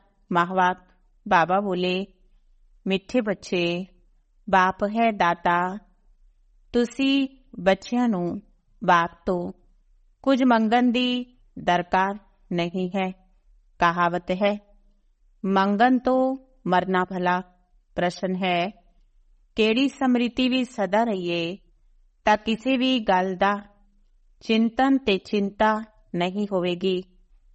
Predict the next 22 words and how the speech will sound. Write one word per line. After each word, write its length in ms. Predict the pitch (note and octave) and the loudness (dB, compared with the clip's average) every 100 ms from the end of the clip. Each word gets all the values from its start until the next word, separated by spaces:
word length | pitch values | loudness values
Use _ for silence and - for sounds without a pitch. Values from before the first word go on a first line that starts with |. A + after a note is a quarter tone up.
| _ _ _ _ - | _ _ _ _ 0
ਕਿਸ 200 | B3 C4+ | 2 0
ਸਮ੍ਰਿਤੀ 580 | C4 B3+ B3 A#3+ C4 | 0 0 0 -2 -2
ਵਿੱਚ 220 | B3 C4 - | -2 -2 -2
ਸਦਾ 340 | G#3 F#3 F#3 | -2 0 0
ਰਹੀਏ 540 | F3+ F#3 F3+ F3 F#3 G3+ _ _ _ _ _ _ - | -2 -4 -4 -4 -6 -10 _ _ _ _ _ _ 0
ਤਾਂ 140 | G#3+ | 0
ਕਿਸੇ 380 | G#3+ A3+ - C4+ | 0 -4 0 0
ਵੀ 200 | C4 B3+ | 0 0
ਗੱਲ 320 | G3+ F#3 F#3+ | 0 0 -2
ਦੀ 220 | F#3 A3 | -4 -4
ਚਿੰਤਾ 640 | A3 - F#3+ F#3 G#3 G#3 A3 - _ - | -4 -6 -6 -2 0 0 -2 -16 _ -6
ਤੇ 100 | F3 | -6
ਚਿੰਤਨ 600 | F3 G3 F3+ F3 G3+ G#3 G3+ _ _ _ _ F#3+ | -4 -6 -6 -2 0 0 -6 _ _ _ _ 0
ਨਹੀਂ 260 | A3 B3 | 2 2
ਰਹੇਗਾ? 720 | G#3 F3 F3 E3+ F3 E3+ F#3 G3 _ _ | 0 -2 -2 0 2 2 -2 -8 _ _
ਉੱਤਰ, 480 | F3 - - E3+ F3 - _ _ _ _ _ G3 | -8 -4 2 2 2 -6 _ _ _ _ _ 0
ਜੋ 160 | C4+ | 0
ਪਾਸਟ 560 | C#4 G3 F3 G3 - A#3+ | 2 2 2 0 -6 -4
ਹੋਇਆ, 540 | G3+ F3+ F3 E3+ F3+ - - | 0 2 2 0 -6 -8 -2
ਚੰਗਾ 320 | G3 G3 A3+ | 0 0 -2
ਜਾਂ 140 | A3+ | -2
ਮਾੜਾ, 440 | F#3+ E3 E3+ F3 | -2 0 0 -2